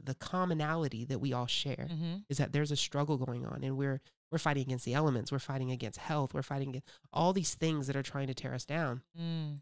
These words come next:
Speaker 1: And as a believer, though, we ha-, we understand that all of this stuff is because of the fall, like, because sin entered into the world. Um, you know, God cursed the land. God,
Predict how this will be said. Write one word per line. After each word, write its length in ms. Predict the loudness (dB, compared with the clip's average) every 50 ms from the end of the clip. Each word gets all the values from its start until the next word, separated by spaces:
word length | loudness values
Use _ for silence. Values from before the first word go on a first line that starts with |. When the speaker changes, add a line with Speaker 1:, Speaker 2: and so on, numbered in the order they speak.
| -8
Speaker 1:
And 100 | 0 2 2
as 100 | 2 2
a 60 | 0
believer, 500 | -2 -2 -2 0 0 2 2 2 0 2
though, 280 | 0 -2 -2 -4 -6 -8 _ _ _ _ _ _ _ _
we 240 | -2 0 2 2 4
ha-, 140 | 2 0 -2 -2 _
we 140 | 0 2 2
understand 500 | 2 2 0 0 2 2 0 2 0 0
that 80 | -2 0
all 180 | 2 2 4 4
of 100 | 2 2
this 140 | 2 0 0
stuff 580 | 0 -4 0 0 2 2 2 0 -4 -10 -16 -18 _ _ _ _ _ _ _ _ _ _ _ _
is 200 | 2 2 2 4
because 340 | 2 0 0 0 0 0 0
of 80 | 0 0
the 100 | -2 -4
fall, 400 | 0 2 2 2 2 2 -2 -2
like, 200 | 0 -2 -2 -2 -4 _ -8
because 260 | -6 0 2 2 2
sin 300 | 2 2 2 2 0 0 0 0
entered 300 | 0 0 2 2 2 2
into 180 | 2 2 0 0
the 80 | -2
world. 460 | 0 2 2 2 2 0 -2 -4 -6 -10 _ _ _ _ _ _ _ _ 0
Um, 280 | 2 4 4 2 0 0
you 100 | 0 2
know, 100 | 2 2
God 280 | 2 4 2 2 2 0
cursed 280 | -2 -2 -2 -2 -2
the 60 | -4 -2
land. 460 | 0 2 2 2 2 0 -4 -8 -4
God, 320 | -2 0 0 2 0 0